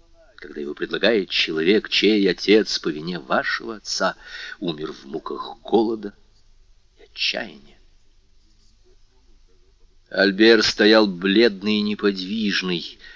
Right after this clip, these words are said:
ожидая решения матери. Мерседес подняла к небу растроганный взгляд. «Я принимаю», — сказала она.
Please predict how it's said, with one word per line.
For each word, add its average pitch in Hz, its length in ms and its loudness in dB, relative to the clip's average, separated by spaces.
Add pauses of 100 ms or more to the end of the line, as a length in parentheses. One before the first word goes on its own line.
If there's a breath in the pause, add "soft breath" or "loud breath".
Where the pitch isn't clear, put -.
(200 loud breath)
ожидая 92 460 -2
решения 85 480 -4
матери. 87 500 -8 (1600)
Мерседес 104 800 -4
подняла 101 540 -8
к - 140 -12
небу 95 300 -14
растроганный 76 600 -12
взгляд. - 380 -14 (1600)
«Я 87 200 -14
принимаю», — 80 1000 -12
сказала 76 640 -14
она. - 140 -20